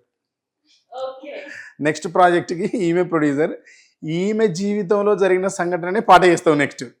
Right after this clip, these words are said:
Speaker 1: మ్మ్.
Speaker 2: మ్మ్.
Speaker 1: <laughs> ఓకే, నెక్స్ట్ ఏమున్నాయి ప్రాజెక్ట్స్ మరి?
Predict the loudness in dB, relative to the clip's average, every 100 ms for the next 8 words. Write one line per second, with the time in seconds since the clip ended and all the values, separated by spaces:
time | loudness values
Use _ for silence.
0 | -10 -6 -4 -4 -6 -8 -8 -4 -2 -2
1 | -4 -6 2 2 4 -2 -6 _ _ -14
2 | -14 _ _ _ _ _ _ -10 -6 -6
3 | -4 -6 -4 -6 -4 -6 -6 -6 -6 -10
4 | -12 -12